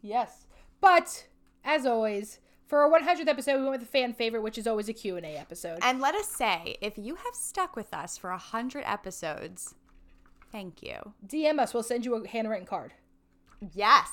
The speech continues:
Speaker 1: Yes.
Speaker 2: And,
Speaker 1: Okay,
Speaker 2: and,
Speaker 1: if
Speaker 2: and
Speaker 1: you
Speaker 2: a
Speaker 1: have
Speaker 2: Shrink Chicks, uh, stress brain.
Speaker 1: Yes. If you have seriously stuck with us for a hundred episodes, you're listening to this,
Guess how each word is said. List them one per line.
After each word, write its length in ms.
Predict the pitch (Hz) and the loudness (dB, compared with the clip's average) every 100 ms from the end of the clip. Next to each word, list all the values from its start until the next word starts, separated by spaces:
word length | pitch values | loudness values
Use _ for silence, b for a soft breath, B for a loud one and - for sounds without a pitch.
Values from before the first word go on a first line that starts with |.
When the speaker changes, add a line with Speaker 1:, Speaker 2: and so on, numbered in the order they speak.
| - | -2
Speaker 1:
Yes. 300 | 277 247 - | 0 0 4
Speaker 2:
And, 80 | 247 | 8
Speaker 1:
Okay, 160 | 269 | 8
Speaker 2:
and, 100 | 269 | 8
Speaker 1:
if 80 | 240 | 4
Speaker 2:
and 120 | 269 | 4
Speaker 1:
you 60 | 359 | 6
Speaker 2:
a 40 | |
Speaker 1:
have 80 | 370 | 6
Speaker 2:
Shrink 180 | 269 277 | 6 4
Chicks, 400 | 302 254 - - - | 0 -2 -6 -10 0
uh, 540 | 208 202 196 190 190 196 - | 2 4 4 4 0 -4 -12
stress 400 | - 254 240 - | 0 2 2 2
brain. 360 | 175 - 180 | -2 -2 -4
Speaker 1:
Yes. 360 | 254 370 302 - | 2 6 6 4
If 160 | 247 277 | -2 2
you 240 | 330 392 | 2 2
have 340 | 359 339 269 | 4 4 4
seriously 560 | - 311 311 311 294 269 | 0 -4 -4 -2 -4 -6
stuck 320 | - - 294 302 | -6 0 0 2
with 80 | |
us 120 | 262 254 | 0 0
for 100 | 247 | 0
a 60 | |
hundred 260 | 254 254 294 | 0 0 -2
episodes, 300 | 226 233 220 | 0 -2 0
you're 100 | 233 | -2
listening 220 | 233 262 | -2 -6
to 60 | 262 | -2
this, 200 | 208 | -2